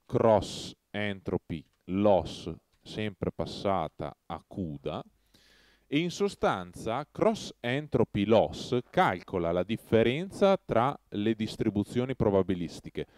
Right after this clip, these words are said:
Vi faccio un esempio. Abbiamo tre classi, per esempio, no? E in questo momento, eh,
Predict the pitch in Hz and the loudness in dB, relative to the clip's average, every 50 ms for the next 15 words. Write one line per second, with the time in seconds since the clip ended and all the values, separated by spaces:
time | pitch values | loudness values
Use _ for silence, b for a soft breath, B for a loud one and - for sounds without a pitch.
0 | b b b b b b 123 147 165 - 165 147 - - - 131 127 117 107 98 | b b b b b b 0 0 4 6 6 6 6 2 -2 -2 0 0 0 0
1 | 92 90 80 78 76 - - 80 78 76 b b b b b b - 196 196 156 | 0 -2 -4 -6 -10 -8 -6 -4 -4 -4 b b b b b b 0 0 0 2
2 | 135 147 135 135 139 147 - - - - - 120 104 78 73 76 - - - - | 2 4 4 4 2 2 2 2 2 2 2 2 0 0 0 -4 -10 -12 -12 -12
3 | 76 - _ _ _ _ _ - 92 92 92 87 90 87 80 76 69 - 85 82 | -14 -14 _ _ _ _ _ -2 0 0 0 0 -2 -4 -6 -8 -10 -10 -8 -6
4 | 90 120 170 170 b b b b b b b b b b b b b _ 185 190 | -4 -4 -6 -6 b b b b b b b b b b b b b _ 2 2
5 | 170 143 - 170 170 - - - 165 185 233 226 147 101 92 87 87 - - 131 | 2 2 0 0 0 0 2 0 2 2 2 0 0 -2 -4 -6 -8 -2 2 4
6 | 143 170 - - _ _ - 98 92 90 87 85 82 82 78 | 6 6 4 2 _ _ -8 -6 -4 -4 -4 -4 -6 -6 -8